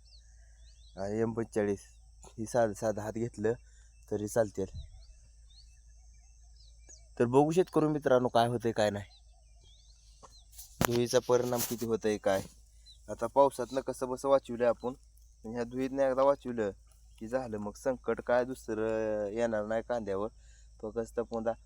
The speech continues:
कांद्याचा भा-, दर काय राहतील ह्याचंच बघावं लागेल. तर चांगलं झालं बऱ्यापैकी. ही माल तुम्ही बघू शकता, खाली गड्डी तयार व्हायला चालू झालेली आहे.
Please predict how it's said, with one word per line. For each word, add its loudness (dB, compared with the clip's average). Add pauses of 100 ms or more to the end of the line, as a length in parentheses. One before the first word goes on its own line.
(720)
कांद्याचा -4
भा-, -6
दर -2 (380)
काय -4
राहतील -4 (1000)
ह्याचंच -6
बघावं 2
लागेल. -8 (1700)
तर -8
चांगलं 2
झालं 2
बऱ्यापैकी. 2
ही -2
माल 2
तुम्ही -4
बघू -4
शकता, 0 (1700)
खाली -2
गड्डी 0
तयार 6
व्हायला 0
चालू 4
झालेली -2
आहे. -4